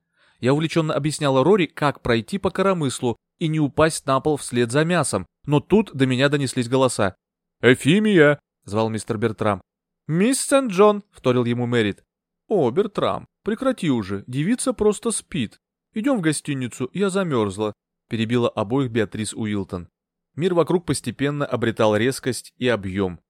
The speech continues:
На улице толпа прохожих шумела и галдела, высились огромные здания,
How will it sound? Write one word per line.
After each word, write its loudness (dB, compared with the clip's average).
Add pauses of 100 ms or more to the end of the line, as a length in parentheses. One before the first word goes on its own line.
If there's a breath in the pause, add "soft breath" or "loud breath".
(280)
На 0
улице 0
толпа 2
прохожих -2
шумела -4
и -4
галдела, 0 (300)
высились 0
огромные 0
здания, -2